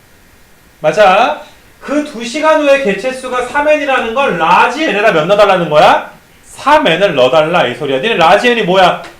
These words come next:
라지 N 봐봐, 얘들아. T 시간 후에 개체를 라지 N이라고 해놨지? 그럼 몇 시간이야? 지금 몇 시간 후에? 두 시간 후니까, 얘들아, 뭐가 되는 거야? N이 뭐가 되는 거야? 삼 N이다. 이렇게 볼 수 있는 거 맞아.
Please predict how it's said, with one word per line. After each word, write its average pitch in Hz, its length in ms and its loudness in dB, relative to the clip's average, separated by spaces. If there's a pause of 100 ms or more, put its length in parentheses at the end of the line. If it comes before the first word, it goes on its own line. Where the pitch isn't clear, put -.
(220)
라지 240 340 2
N 247 140 2
봐봐, 196 260 2
얘들아. 175 360 -2 (220)
T 320 260 -12
시간 311 360 0
후에 262 220 2
개체를 220 520 0
라지 170 320 2
N이라고 196 340 0
해놨지? 226 640 0 (200)
그럼 240 140 -4
몇 196 120 4
시간이야? 262 400 2
지금 233 160 -2
몇 220 120 6
시간 285 360 2
후에? 262 520 2 (180)
두 208 140 -10
시간 220 400 -2
후니까, 214 340 -4
얘들아, 170 180 0
뭐가 151 240 -2
되는 156 220 -6
거야? 160 320 -2 (240)
N이 170 300 -4
뭐가 156 260 0
되는 160 180 0
거야? 139 120 -4
삼 202 280 -4
N이다. 202 240 -2
이렇게 135 180 -8
볼 143 160 -4
수 139 120 -10
있는 139 180 -8
거 156 100 0
맞아. 143 720 -2